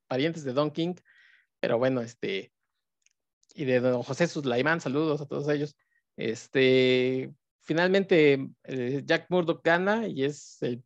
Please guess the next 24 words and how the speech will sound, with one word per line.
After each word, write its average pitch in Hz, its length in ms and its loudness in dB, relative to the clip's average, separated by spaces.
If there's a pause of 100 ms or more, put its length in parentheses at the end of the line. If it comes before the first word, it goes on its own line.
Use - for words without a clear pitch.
principio 196 400 2
del 170 140 6
fin, 233 280 2
porque, 180 260 -4
pues, - 220 -6
a - 100 -4
partir 160 320 -2
de 156 100 4
ahí, 156 280 2 (360)
toda 143 220 4
la 131 60 6
lana 143 280 2
que 123 80 -8
les 113 180 -12
hizo 160 200 -2
perder, 185 400 2 (480)
pues, 131 180 -10
es 127 140 -4
como 117 460 0
le 117 260 0
dan 135 280 -2
Matarili, 120 600 0
¿no? 117 140 -4
A, 123 460 -8